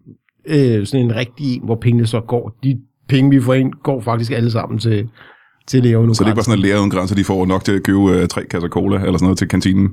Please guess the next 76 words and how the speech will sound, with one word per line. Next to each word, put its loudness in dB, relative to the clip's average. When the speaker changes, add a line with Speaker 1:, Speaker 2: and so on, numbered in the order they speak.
Speaker 1:
Jamen. 2
Speaker 2:
får -2
rent -2
faktisk -4
penge -2
til -2
at -2
købe 0
udstyr 0
og -2
sådan -2
noget. 0
Speaker 1:
Ja, 2
sådan -4
nogle 2
gange, 0
vi, 4
vi, 4
når 4
man 2
bliver 2
bedt 2
om 0
at 2
optræde -2
til -2
et 2
eller 0
andet, 0
så 0
er 2
der 2
sådan -4
halvtreds -10
procent, -6
øh, -2
Speaker 2:
Det 0
er 0
nemlig -2
Speaker 1:
administrationsgebyr 0
Speaker 2:
rigtigt. 2
Ja. 0
Speaker 1:
og 0
sådan 0
noget, 2
man 0
tænker, 2
"Okay, 2
hvor 0
bliver 2
alle -2
de 0
der -6
penge, 2
vi 4
Speaker 2:
Mhm. 4
Speaker 1:
samlet 2
ind 2
af?" -2
Ikke? -8
Men, 4
men, 4
øh, 4
den 2
her 4
forening, 0
den 0
har 0
eksisteret 0
mange 0
år, -2
og 2
jeg -2
kender -2
formanden, 0
og, 0